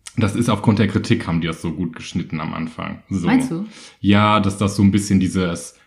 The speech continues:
Speaker 1: Respekt und Heidi Klum sagt in der ersten Folge auch noch, warum sie so einen Shitstorm bekommen hat, weil die Community ist doch so offen und warum darf keine heterosexuelle Frau
Speaker 2: Hm.
Speaker 1: in der Beratung sein, bla bla bla. Ich finde vom Prinzip, dass die Drag Queens und deren Leben so in den Vordergrund kommen, finde ich ziemlich cool.
Speaker 2: Ja.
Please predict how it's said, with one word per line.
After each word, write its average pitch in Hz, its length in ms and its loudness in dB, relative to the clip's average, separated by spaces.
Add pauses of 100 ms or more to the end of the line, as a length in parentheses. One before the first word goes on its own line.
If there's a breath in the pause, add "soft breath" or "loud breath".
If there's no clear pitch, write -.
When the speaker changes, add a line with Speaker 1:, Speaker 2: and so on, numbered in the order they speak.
(140 soft breath)
Speaker 1:
Respekt 98 680 -4
und 92 160 -4
Heidi 95 200 0
Klum 101 180 2
sagt 98 220 -2
in 92 80 0
der 87 80 -4
ersten 90 240 -6
Folge 95 240 -4
auch 92 40 -2
noch, 92 220 -4 (320 loud breath)
warum 92 200 2
sie 98 120 6
so 98 160 4
einen 95 120 6
Shitstorm 117 480 2
bekommen 104 300 2
hat, 104 160 2
weil 90 100 0
die 92 80 -2
Community 101 500 2
ist 98 140 -4
doch 98 60 -6
so 98 200 -6
offen 107 220 -4
und 98 100 2
warum 95 200 0
darf 95 160 -2
keine 90 200 -2
heterosexuelle 90 800 -6
Frau 98 420 -4 (140)
Speaker 2:
Hm. 175 160 0
Speaker 1:
in 101 80 6
der 95 80 4
Beratung 95 500 2
sein, 113 320 0
bla 90 140 -4
bla 82 160 -8
bla. 127 380 -2 (400 loud breath)
Ich 104 160 -8
finde 135 180 6
vom 98 220 2
Prinzip, 104 440 2
dass 98 200 -4
die 98 120 0
Drag 135 280 -2
Queens 147 300 2
und 98 140 -4
deren 92 220 0
Leben 104 260 2
so 95 200 0
in 90 80 -2
den 90 60 -4
Vordergrund 151 520 0
kommen, 120 240 0
finde 101 180 2
ich - 80 -10
ziemlich - 360 -4
cool. 160 420 4
Speaker 2:
Ja. 185 280 -2